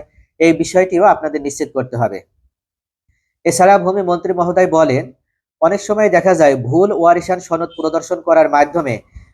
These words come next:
অনেক ব্যক্তি আছে তারা এ ধরনের কার্যক্রম করতে চায়।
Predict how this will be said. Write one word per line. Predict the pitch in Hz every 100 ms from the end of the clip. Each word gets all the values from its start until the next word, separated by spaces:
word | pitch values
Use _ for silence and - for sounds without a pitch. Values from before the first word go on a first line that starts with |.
| _ - -
অনেক | 160 185 156
ব্যক্তি | 156 156 - 185
আছে | 180 175
তারা | 165 165 160
এ | 147
ধরনের | 156 165 170
কার্যক্রম | 151 143 143 143 151
করতে | 175 175 139
চায়। | 127 101